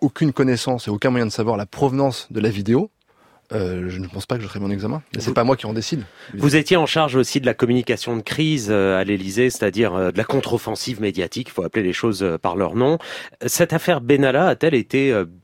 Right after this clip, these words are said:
Speaker 2: bien gérée par l'exécutif ?
Speaker 1: Alors, compte tenu de ce qu'on savait à l'époque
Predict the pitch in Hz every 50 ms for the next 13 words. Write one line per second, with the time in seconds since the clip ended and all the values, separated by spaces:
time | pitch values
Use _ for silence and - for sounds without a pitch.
0 | _ - 104 104 113 151 147 127 110 107 92 82 87 92 101 - - 98 95 95
1 | 101 92 92 95 90 - - 95 - - - 80 - - - - _ _ - -
2 | - - - _ _ _ - - 113 - - - 139 120 - 135 147 147 123 107
3 | - - 113 104 - - 139 131 117 123 123 117 110 _ _ _ _ _ _ _
4 | _ _ _ _ _ _ _ _ _ - - 107 98 101 - 123 135 156 - -
5 | - -